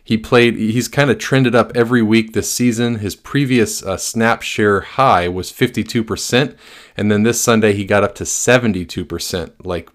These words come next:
by far his most. I think the coaches,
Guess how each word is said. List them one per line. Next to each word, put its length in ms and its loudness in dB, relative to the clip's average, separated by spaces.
by 160 4
far 540 4
his 180 -6
most. 460 -10
I 80 0
think 180 2
the 100 2
coaches, 520 4